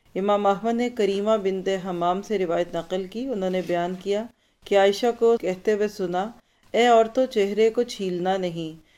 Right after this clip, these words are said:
एक औरत ने मेहंदी लगाने के बारे में इनसे दरियाफ्त किया। उन्होंने फरमाया, "मेहंदी लगाने में कुछ हरज नहीं, लेकिन मैं इसको नापसंद करती हूँ क्योंकि मेरे हबीब को इसकी बू नापसंदीदा थी।"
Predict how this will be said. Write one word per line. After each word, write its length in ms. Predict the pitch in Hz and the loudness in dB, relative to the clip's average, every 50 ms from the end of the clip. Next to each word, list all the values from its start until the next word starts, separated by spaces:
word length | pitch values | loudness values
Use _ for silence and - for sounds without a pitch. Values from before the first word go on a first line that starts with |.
| _ _ - - | _ _ -4 -2
एक 220 | 240 269 262 - | 0 0 2 4
औरत 300 | 233 226 226 240 240 240 | 4 6 6 4 2 0
ने 80 | 240 226 | -2 -2
मेहंदी 360 | 202 185 190 175 165 202 214 | 0 0 -2 -2 -2 -2 0
लगाने 420 | 214 220 196 208 196 196 202 202 196 | 0 0 2 2 0 0 0 -2 -2
के 120 | 196 214 | -2 0
बारे 280 | 185 202 202 202 208 202 | 2 4 4 4 4 2
में 140 | 208 202 196 | 0 -2 -4
इनसे 260 | 196 180 202 208 190 | -4 -4 -2 -2 -2
दरियाफ्त 520 | 185 208 196 208 208 208 214 214 - - - | 0 0 2 4 4 4 2 2 -2 -10 -4
किया। 260 | 220 208 202 202 196 202 - _ _ _ _ _ _ _ - | 0 0 0 0 -2 -4 -14 _ _ _ _ _ _ _ -4
उन्होंने 280 | 214 226 247 247 254 | -2 0 0 0 0
फरमाया, 320 | - 233 208 208 220 233 226 | 0 0 0 2 2 2 2
"मेहंदी 340 | 220 214 214 208 226 277 269 | 2 0 -2 -2 0 0 0
लगाने 360 | 262 233 214 202 196 208 214 | 2 2 2 2 2 0 0
में 140 | 233 247 247 | 0 -2 -2
कुछ 240 | 277 269 277 - | -2 -4 -4 -4
हरज 320 | 208 190 185 214 220 220 - 196 | -2 0 2 2 0 0 -4 -6
नहीं, 280 | 185 180 175 170 165 170 _ _ _ _ _ - | -6 -4 -4 -6 -8 -8 _ _ _ _ _ 2
लेकिन 300 | 196 220 247 247 269 247 | 6 6 6 6 4 -2
मैं 140 | 240 226 220 | 0 2 2
इसको 220 | 226 220 - 240 220 | 0 2 2 0 2
नापसंद 560 | 214 208 202 196 196 196 190 - 214 226 233 | 4 2 0 0 0 -4 -4 -4 -4 -4 -2
करती 400 | 233 208 190 - - - 190 196 | -2 -2 -2 -2 -4 -6 -6 -4
हूँ 160 | 202 208 214 208 - | -4 -4 -6 -6 -6
क्योंकि 320 | - 214 220 226 214 240 226 | -6 -4 -4 -2 0 0 0
मेरे 260 | 208 202 190 190 196 196 | 0 0 0 0 0 -2
हबीब 460 | 180 190 175 160 180 190 202 214 202 - - | -2 -4 -4 -4 -4 -4 -4 -6 -6 -4 -2
को 100 | 208 208 214 214 - _ _ _ _ - | 0 0 0 0 -4 _ _ _ _ -2
इसकी 440 | 226 247 240 - - 247 240 240 240 208 | -2 -2 -2 -4 -6 -4 -4 -4 -4 -4
बू 160 | 196 180 190 196 190 190 - | -2 -2 -2 -2 -2 -4 -4
नापसंदीदा 920 | 185 185 185 185 185 190 170 175 180 165 165 165 151 165 151 - 165 160 156 | -2 0 0 0 0 -4 -8 -6 -6 -8 -6 -6 -8 -8 -8 -6 -4 -6 -6
थी।" 200 | - 165 156 | -6 -10 -16